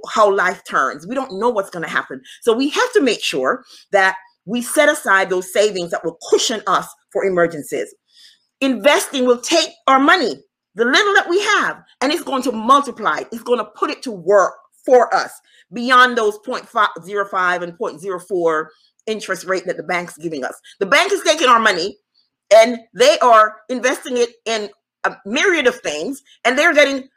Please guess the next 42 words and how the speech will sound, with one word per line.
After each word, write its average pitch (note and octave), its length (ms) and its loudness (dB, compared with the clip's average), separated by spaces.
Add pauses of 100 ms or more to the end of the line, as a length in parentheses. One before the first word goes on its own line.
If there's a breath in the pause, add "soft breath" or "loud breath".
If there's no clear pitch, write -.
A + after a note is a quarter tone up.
(180)
a A3+ 40 -4
ton F4 340 2
more C4 160 4
interest, G3 640 -4 (480)
and C4 180 0
they're C#4 200 0
getting C4 340 -2 (200)
good E4+ 280 -2
interest C4 320 -6
rates F3 400 -4 (260)
from A3+ 320 2 (120)
the F3 100 -8
federal, G#3+ 640 0 (640)
you A3+ 120 -6
know, G3+ 180 0
from G#3+ 240 -2
the, F3+ 360 0
the F3+ 80 -4
banking, G#3+ 640 -4 (380)
um, E3 640 0
I F3 60 -6
can't F#3+ 180 -6
think G#3+ 140 -12
of F#3+ 100 -2
the G3 60 -2
name G3 260 -2
of F3 140 -4
the F3 160 -2
authority F#3 480 2
now, F#3+ 340 0
the F3+ 100 -10
banking, G3+ 540 -6 (220 soft breath)
the G3 80 -8
folks A#3+ 320 2
that G3+ 180 0
lend G#3 160 2
them G3+ 120 0
money, A#3+ 400 -4
they're G#4 160 0
getting D#4+ 280 0
good D#4 220 -2
rates, F4+ 420 -2